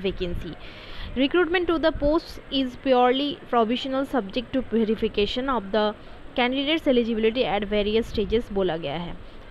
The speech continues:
Issue of admit card और call letter यहाँ पे बोला गया है, देख लीजिए। The list of eligible candidates will be uploaded to our website on Friday thirtieth uh, thirteenth, uh, September two thousand twenty-four, after ten P M,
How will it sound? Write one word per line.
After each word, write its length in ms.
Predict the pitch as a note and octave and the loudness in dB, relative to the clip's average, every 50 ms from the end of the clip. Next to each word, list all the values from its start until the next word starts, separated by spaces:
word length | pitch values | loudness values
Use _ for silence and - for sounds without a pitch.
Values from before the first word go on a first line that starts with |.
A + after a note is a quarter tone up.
| - - | -6 -4
Issue 340 | B3 A#3+ - - D#4 D4+ D4 C#4 A#3+ A#3+ | -2 -2 0 2 2 2 4 4 4 4
of 120 | A#3+ - - A3+ A3 | 4 2 2 0 0
admit 280 | G#3 A3+ A#3 A3 - - | 0 0 -2 0 2 2
card 180 | G#3+ G#3+ G#3+ G#3+ | 2 2 4 4
और 180 | G#3+ A3 A3 - - G#3 | 2 2 2 0 2 2
call 220 | G#3 G3+ G#3 G#3 | 4 4 4 4
letter 240 | F#3+ F#3 - B3 C4+ | 2 2 2 0 0
यहाँ 240 | C#4 B3 A3 G3+ G3 | 0 0 -2 -2 0
पे 100 | G3+ G#3 | -2 -2
बोला 280 | G3+ G3 G3+ G#3 G#3+ A3 | 0 2 4 4 4 4
गया 160 | A3+ A3+ A#3+ | 4 4 4
है, 80 | B3 | 4
देख 220 | A3+ G#3 G#3 G#3 G#3+ | 4 2 0 0 0
लीजिए। 260 | A#3+ A3+ A3 C4 C#4 | -2 -2 0 -2 0
The 180 | A3+ A#3+ A3+ A3+ G#3+ A#3 | 2 4 4 4 4 4
list 220 | C#4 E4 - - | 4 2 2 2
of 160 | E4+ D#4 D4+ C#4 | 2 4 4 4
eligible 320 | C4+ B3+ C#4+ C#4+ D4 C#4 C#4 | 2 2 2 0 0 2 0
candidates 400 | B3+ B3+ C4 C4 C#4 C4+ - - | 0 2 2 2 2 2 2 0
will 160 | C4 B3 A#3 B3 | 0 2 4 4
be 120 | B3 A3+ A3 | 4 4 4
uploaded 380 | - A#3+ A#3+ A3+ B3 A#3+ - C4+ | 2 2 4 4 4 4 4 4
to 80 | B3+ A#3+ A#3+ | 6 6 6
our 160 | A#3+ A3+ - | 4 4 4
website 480 | A3+ A3+ A3 A3 - - B3 A#3+ - - | 4 4 4 4 4 2 2 2 2 0
on 180 | A3 A3 A3 A3 - - | 0 0 0 -2 -2 0
Friday 320 | A#3 A3 A#3+ A#3+ C#4 C#4+ | 0 0 0 0 -2 -4
thirtieth 580 | C#4 - - A#3+ A#3+ A#3+ C#4+ D4+ C#4+ - - - - - - - - - - - - - - - - - - - - - - - - - - | -4 -2 0 0 0 0 0 -4 -4 -6 -14 -14 -14 -14 -14 -14 -16 -16 -18 -18 -16 -16 -16 -14 -14 -14 -14 -14 -14 -14 -14 -14 -14 -14 -12
uh, 300 | - - B3 A#3 A3+ A#3 | -6 -2 2 4 4 4
thirteenth, 480 | A3 B3 B3 A#3+ A#3+ - C#4+ D4 D4 C4+ | 4 4 2 2 4 2 0 0 2 2
uh, 480 | C#4 B3+ A#3+ A3+ A3+ A3+ A3 G#3+ G#3+ G#3+ - | 4 6 6 6 6 6 6 4 4 2 2
September 320 | C4+ B3 - C4+ C4+ C#4+ D4 | 0 2 2 4 4 4 4
two 80 | D4 | 4
thousand 220 | B3 B3 A#3+ C4+ B3+ | 0 0 0 2 2
twenty-four, 480 | C4 B3 A#3+ B3+ - C#4+ C#4+ C4+ A3+ | 2 2 2 2 2 4 4 4 4
after 340 | G3+ - - - B3 A#3+ A#3+ A#3 - A3+ | 2 0 2 2 4 4 4 2 0 0
ten 200 | A3 B3+ C#4 C#4 | 0 2 0 0
P 240 | - C4+ B3 A#3 B3 | -2 0 0 0 0
M, 60 | E4 | -2